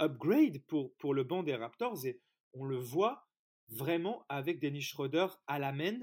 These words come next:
dans ce banc. Déjà, Dennis Schroeder est vraiment plus à l'aise face à des second units. On le voit vraiment scoreur. Et on voit également une attaque des Raptors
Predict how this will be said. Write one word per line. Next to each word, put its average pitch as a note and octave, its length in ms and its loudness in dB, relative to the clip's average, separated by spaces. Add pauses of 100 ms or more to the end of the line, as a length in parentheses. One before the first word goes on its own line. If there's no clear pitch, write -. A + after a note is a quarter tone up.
(140)
dans D3+ 220 -2
ce C#3+ 180 -4
banc. E3+ 320 -2 (320)
Déjà, C3+ 200 0
Dennis B2+ 220 -6
Schroeder C#3+ 420 -4
est A2 120 0
vraiment B2 540 -10
plus D3 220 -8
à D3 80 -2
l'aise D3+ 200 -2
face C3 180 -12
à B2+ 60 -8
des B2 100 -4
second B2 320 -2
units. C3+ 440 -6
On A#2+ 140 -8
le A2+ 80 -8
voit B2 400 0 (280)
vraiment D3 300 -2
scoreur. D3+ 640 0 (360)
Et E3+ 120 8
on D3 120 2
voit G3 200 2
également D3+ 360 -2
une D#3 120 -4
attaque D3+ 320 -4
des B2 120 -2
Raptors D#3+ 420 -4